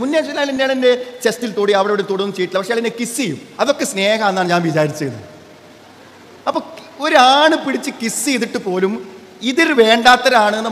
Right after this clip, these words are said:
മനസ്സിലാക്കാൻ കഴിയുക അത്ര ശുദ്ധമനസ്കരാണോ ഈ സഹോദരിമാർ എന്ന് ഞാൻ എന്ത് ചെയ്തു, തെറ്റിദ്ധരിച്ചു പോയി. അതേ ഒരു നിഷ്കളങ്ക ചോദ്യമാണിത്. ആൺകുട്ടികളെ ഒപ്പം കൂട്ടി കൊണ്ടുവരുന്ന എന്താ പ്രശ്നം? നമ്മൾ അങ്ങനെ കാ-, നിങ്ങൾ അങ്ങനെ കാണാതിരുന്നിട്ട്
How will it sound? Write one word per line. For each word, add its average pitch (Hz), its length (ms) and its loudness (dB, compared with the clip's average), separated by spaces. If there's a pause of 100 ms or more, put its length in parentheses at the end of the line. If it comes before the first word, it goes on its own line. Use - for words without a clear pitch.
മനസ്സിലാക്കാൻ 190 720 -4
കഴിയുക 175 260 -2
അത്ര - 320 -6 (140)
ശുദ്ധമനസ്കരാണോ 180 880 -4 (480)
ഈ 190 40 -4 (120)
സഹോദരിമാർ 180 600 2 (400)
എന്ന് 185 140 -6 (100)
ഞാൻ 170 120 0 (100)
എന്ത് 151 100 -6
ചെയ്തു, 143 160 -8 (120)
തെറ്റിദ്ധരിച്ചു 135 500 -10
പോയി. 98 120 -20 (340)
അതേ 226 180 2 (120)
ഒരു 240 160 4
നിഷ്കളങ്ക 226 440 0 (120)
ചോദ്യമാണിത്. 165 500 -4 (440)
ആൺകുട്ടികളെ 220 500 2
ഒപ്പം 220 240 -2
കൂട്ടി 190 200 -2 (100)
കൊണ്ടുവരുന്ന 185 480 0
എന്താ 180 260 0
പ്രശ്നം? 160 300 -6 (320)
നമ്മൾ 226 260 0 (120)
അങ്ങനെ 226 260 0
കാ-, 196 160 0 (240)
നിങ്ങൾ 269 160 0 (100)
അങ്ങനെ 277 200 0 (120)
കാണാതിരുന്നിട്ട് 247 580 2